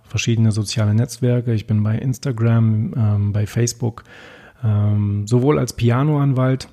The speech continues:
äh, aber auch mit der vierundzwanzig-Stunden-Kanzlei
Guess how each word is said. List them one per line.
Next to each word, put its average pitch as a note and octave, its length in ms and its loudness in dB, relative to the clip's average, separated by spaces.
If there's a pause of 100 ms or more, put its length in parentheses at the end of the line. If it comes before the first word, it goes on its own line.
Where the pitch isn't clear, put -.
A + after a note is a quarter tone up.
(200)
äh, B2+ 40 -4
aber A2+ 380 0
auch A#2 180 -6
mit A#2 80 -4
der A2+ 80 -2
vierundzwanzig-Stunden-Kanzlei A#2 1300 -2